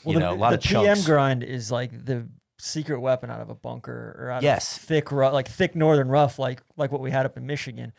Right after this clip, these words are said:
Speaker 1: But I get nightmares when it comes time to hit a full swing with it, 'cause it,
Speaker 2: Yeah.
Speaker 1: at least for me, like, I have a s-, relatively steep attack angle, and it just digs like crazy, and I'm taking out, you know, four feet long pieces of sod.
Speaker 2: So I had,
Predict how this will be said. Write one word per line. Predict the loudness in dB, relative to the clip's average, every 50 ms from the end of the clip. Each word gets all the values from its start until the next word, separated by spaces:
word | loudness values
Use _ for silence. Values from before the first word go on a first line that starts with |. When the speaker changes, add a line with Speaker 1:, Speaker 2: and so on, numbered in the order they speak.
| _ _ _ _ _ _ -2
Speaker 1:
But | 2 2
I | 2 2
get | 2 0 -2 -2 -6
nightmares | -16 -10 -4 -4 -4 -4 -4 -8 -8 -8 -6 -8 -10 -10
when | -10 -12 -12
it | -12 _
comes | -12 -12 -12 -12
time | -12 -10 -10 -8 -8 -8
to | -8
hit | -8 -8
a | -10
full | -12 -10 -10 -10 -8
swing | -10 -12 -12 -12 -14 -12
with | -14 -16 -16 -16
it, | -16 -14 -14
'cause | -14 -14 -14
it, | -14 -16 -10
Speaker 2:
Yeah. | -4 0 0 0 0 -2 -12 -10
Speaker 1:
at | -4 0
least | 2 2 2 2 -2
for | -2 -2
me, | 0 0 0 0 0
like, | 0 2
I | 2 2
have | 2 2
a | 0
s-, | -4 _ -6 -4 -4 -4 -4 _ _ _ _ _ -4
relatively | 0 0 0 0 0 -4 -6 -6
steep | -6 -6 -8 -8 -8
attack | -8 -6 -4 -4 -4 -4 -6 -8
angle, | -10 -10 -8 -8 -10 -12 -12 _ _ _ _ _ _ -8
and | -8 -8
it | -8
just | -8 -12 -12 -12 _ -8
digs | -6 -6 -6 -4 -6
like | -8 -8 -8
crazy, | -6 -4 -4 -4 -4 -6
and | -6 -6
I'm | -8 -6
taking | -6 -6 -4 -4 -6
out, | -6 -6 -8 _ _ _ _ _ _ _ _
you | -18 -14
know, | -14 -14 -14 -16 _ _ _ _ _ _ _ _ -2
four | 0 0 0
feet | 0 -2 -4 -6 -4
long | -4 -6 -6 -8 -10
pieces | -14 -18 -18 -18 -16 -16 -16 -14
of | -12 -8
sod. | -6 -4 -4 -4 -6 -6 -8 -6
Speaker 2:
So | 0 2 4
I | 4
had, | 4 4 4 6 4 4 2 0